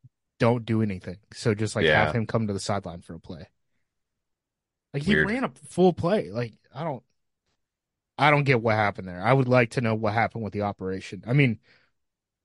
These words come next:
Speaker 1: probably should have gotten checked out, like, on the spot. I, I assumed that he was gonna have that type of situation if he did get up, 'cause it did look scary for a second.
Speaker 2: Yeah.
Speaker 1: But I would like to know how that goes down with, uh, you know,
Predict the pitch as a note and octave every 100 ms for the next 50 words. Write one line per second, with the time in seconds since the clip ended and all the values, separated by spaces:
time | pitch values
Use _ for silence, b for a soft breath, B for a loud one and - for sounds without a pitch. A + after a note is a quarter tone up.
0 | _ - D3 C3 C3 C3 C3+ B2+ B2+ A#2
1 | G#2 C3 A2+ C3 B2+ B2+ - A#2 G#2+ G#2
2 | A2+ G#2+ - G2+ G#2 B2+ _ _ _ A2+
3 | A2 A2 A2+ _ - A#2 - A2+ A#2+ A2+
4 | A2 B2+ A#2+ A#2 A#2 A2+ A#2+ A#2 A#2 A2+
5 | B2 A#2 - A#2 A#2 A2+ A2+ G2+ G#2 A2+
6 | G2+ G#2 A#2 B2 C3 - G#2 F#2+ G#2+ G#2+
7 | G#2 _ _ - - G2 G#2 A2+ D3+ A#2
8 | B2 C3 D3+ - _ _ _ _ _ -
9 | C2+ C#2 - B2+ A#2 C3+ C3 C#3+ C3+ C3+
10 | B2 A#2+ A2+ A#2 A2 G#2+ G#2 _ - A2
11 | G2 G#2 G2 F#2+ F#2+ F#2 F#2 E2+ G2+ _
12 | _ _ _ _ _ - G2+ E2+